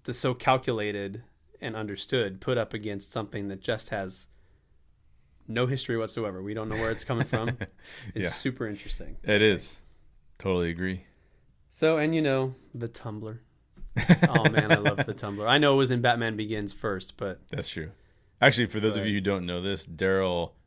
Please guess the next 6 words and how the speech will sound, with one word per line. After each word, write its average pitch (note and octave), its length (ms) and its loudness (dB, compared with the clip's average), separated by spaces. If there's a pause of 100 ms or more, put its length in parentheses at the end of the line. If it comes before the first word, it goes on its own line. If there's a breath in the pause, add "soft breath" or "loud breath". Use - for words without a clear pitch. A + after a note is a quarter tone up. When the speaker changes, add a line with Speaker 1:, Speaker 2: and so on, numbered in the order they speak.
(160)
Speaker 2:
when F#2 260 -4
he F#2+ 220 -4
bought F#2 420 4
a F2 380 -2
black F2+ 800 -2 (680)
Prius - 680 -2